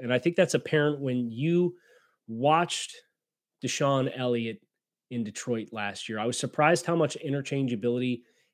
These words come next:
he and Kerby Joseph, the third round safety, uh, who was a rookie last year, uh, for Detroit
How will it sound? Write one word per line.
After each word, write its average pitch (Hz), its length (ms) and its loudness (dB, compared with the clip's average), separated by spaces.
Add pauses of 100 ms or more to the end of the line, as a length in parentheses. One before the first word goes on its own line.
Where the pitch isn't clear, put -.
he 135 440 -2
and 127 240 -2
Kerby 123 320 0
Joseph, 117 440 2
the 127 80 -2
third 117 260 0
round 117 240 0
safety, 117 540 0 (400)
uh, 104 80 -8
who 113 80 -2
was 113 100 0
a 107 80 -4
rookie 117 560 0 (360)
last 113 360 0
year, 151 300 -2 (340)
uh, 131 80 -4
for 147 160 0
Detroit 151 440 6